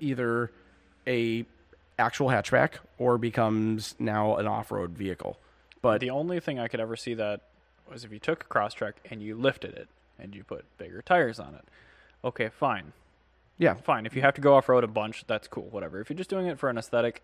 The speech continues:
Speaker 2: I still don't know if I can consider that an enthusiast vehicle.
Speaker 1: I know, I'm
Speaker 2: If you're gonna lower it, buy an Impreza.
Speaker 1: That's the thing. Yeah, it's just an Impreza with some over fenders.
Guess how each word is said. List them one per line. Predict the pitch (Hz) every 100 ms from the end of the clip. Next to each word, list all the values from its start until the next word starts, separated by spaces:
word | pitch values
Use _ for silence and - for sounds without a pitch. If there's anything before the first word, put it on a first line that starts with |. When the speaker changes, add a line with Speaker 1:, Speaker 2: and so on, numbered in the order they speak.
| -
Speaker 2:
I |
still | - 156 160
don't | 139
know | 117 123
if | 117
I |
can | 113
consider | 120 117 113 104
that | 101
an |
enthusiast | 98 110 151 139 101
vehicle. | 60 -
Speaker 1:
I | 160
know, | 170 147
I'm | 139 165
Speaker 2:
If | 123
you're | 165
gonna | 156
lower | 123 143 180
it, | - 131 -
buy | 120 131
an | 139
Impreza. | 139 131 160 165 143 113 - _ _ _ -
Speaker 1:
That's | 185 160 208 -
the |
thing. | - 285 139
Yeah, | 269 90
it's | 147 151 -
just | 180 -
an | 196
Impreza | 180 - 185 170 156 -
with | 135 147 147 - _ -
some | 143 160 139
over | 175 151
fenders. | - 80 64 53 -